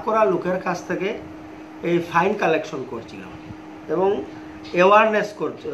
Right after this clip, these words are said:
করে, করিতেছিল পুলিশ। সেই সময় হঠাৎ এমএলএর বাতিচা বলে পরিচয় দিয়ে একটি ছেলে mask না পরে এসেছিল,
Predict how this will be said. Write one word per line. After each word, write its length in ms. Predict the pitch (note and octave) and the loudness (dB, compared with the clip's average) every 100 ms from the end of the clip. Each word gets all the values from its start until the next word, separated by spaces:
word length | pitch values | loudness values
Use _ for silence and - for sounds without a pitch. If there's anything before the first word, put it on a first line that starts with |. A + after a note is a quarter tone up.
| C3+ - | -6 2
করে, 240 | D#3 D3+ C#3+ C3+ - | 4 4 0 -6 -4
করিতেছিল 560 | D#3+ D3+ E3 - B2+ C3 - | 0 2 2 0 -2 -2 -2
পুলিশ। 420 | B2+ A2+ F2+ - - - - - - | -4 -4 -6 -14 -16 -16 -16 -8 2
সেই 180 | G3 | 2
সময় 420 | A3+ A#3 G#3+ F3+ G#3+ - - - - - | 4 4 4 4 0 -8 -16 -18 -18 -4
হঠাৎ 300 | E3 A3 G#3 - - - - - - - - - | 4 6 6 2 -10 -18 -18 -18 -18 -18 -18 -6
এমএলএর 420 | F3 F#3+ A3+ A#3+ G#3+ | 0 4 6 6 6
বাতিচা 500 | F#3+ G3+ A#3 A#3 A3+ | 6 4 0 -2 0
বলে 240 | A3 G#3+ - | 2 2 0
পরিচয় 440 | F3 F3+ F3+ A3 | 2 2 8 8
দিয়ে 320 | F3 D3+ B2 A#2+ - - | 8 4 2 -2 -8 -6
একটি 260 | D#3+ - G3 | -4 -2 -4
ছেলে 440 | - D#3 D#3+ E3+ - - - - - | 0 2 4 2 -2 -14 -16 -14 -6
mask 480 | C3+ D#3+ G3+ G3 F3 | 2 6 6 2 -2
না 220 | D#3+ E3 | 2 2
পরে 220 | G3+ G3+ | 4 2
এসেছিল, 440 | F#3 F#3+ E3+ F3 | 2 2 2 2